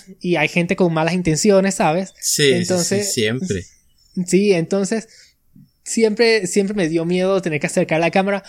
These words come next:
Speaker 1: pero por el otro lado sé que no mucha gente conoce su historia y sé que está un poco oculto quién es él y lo que él hace.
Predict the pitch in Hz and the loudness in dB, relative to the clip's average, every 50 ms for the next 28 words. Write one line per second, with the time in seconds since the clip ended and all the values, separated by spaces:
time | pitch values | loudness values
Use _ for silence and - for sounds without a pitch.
0 | - _ _ - 190 190 180 190 196 180 175 165 - 190 196 214 202 208 196 180 | -18 _ _ 4 4 6 6 6 6 6 6 6 4 4 4 4 4 4 2 0
1 | - - 180 170 165 - - 190 196 202 185 185 180 180 185 190 180 185 170 185 | 0 2 2 2 2 2 4 4 4 4 2 2 2 2 2 2 2 2 2 2
2 | 190 185 196 180 165 151 139 - 175 - 139 - - 196 196 180 156 139 143 135 | 2 2 2 0 0 0 0 -2 -2 -2 0 2 4 4 6 6 4 2 0 -2
3 | - - 151 143 - 180 180 185 175 165 165 143 - - 165 147 160 170 170 - | -2 -2 -2 -2 0 0 0 0 -2 -4 -6 -6 -4 -2 -2 -2 0 -2 0 0
4 | 196 175 - 185 175 - 202 190 180 165 - 202 202 - _ - - - - - | 0 2 2 2 4 6 6 6 6 6 2 0 0 -2 _ -20 -20 -20 -20 -20
5 | _ _ - - - - - - 185 170 165 165 147 160 190 185 175 202 185 - | _ _ -20 -20 -14 -6 0 2 2 4 4 2 2 4 4 6 4 4 2 -2
6 | _ _ _ _ - 170 165 170 160 156 151 - 156 143 147 165 170 165 165 - | _ _ _ _ -2 0 2 4 2 2 2 2 0 2 2 2 2 2 2 0
7 | - 196 190 | -2 -4 -6